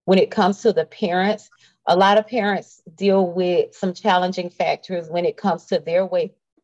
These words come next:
excuse me, with their way of communicating with their children. They face hardships with job skills, which, you know, sometimes when there's not enough resources in the home, that could lead to suicidal tendencies. Um,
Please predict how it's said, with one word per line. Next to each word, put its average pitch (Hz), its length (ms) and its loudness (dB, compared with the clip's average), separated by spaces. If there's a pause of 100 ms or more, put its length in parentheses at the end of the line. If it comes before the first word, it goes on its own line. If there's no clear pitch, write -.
(260)
excuse 214 280 -10
me, 156 120 -8
with 151 240 -4
their 180 200 0
way 185 200 -4
of 165 100 -8
communicating 180 800 -6
with 180 160 -8
their 180 180 -4
children. 185 600 -4 (440)
They 175 680 0 (140)
face 175 240 -4
hardships 165 720 -4
with 156 300 -4 (200)
job 170 540 2
skills, 185 800 0
which, 165 320 -16
you 185 80 -8
know, 175 220 2
sometimes 185 580 -4
when 180 160 -6
there's 180 220 -2
not 175 240 -6
enough 170 200 -4
resources 196 640 -6
in 196 140 -2
the 196 60 -4
home, 214 420 -2
that 277 200 -6
could - 140 -8
lead 151 240 -14
to 151 240 -2
suicidal 147 680 -6
tendencies. 147 640 -10 (580)
Um, 170 460 4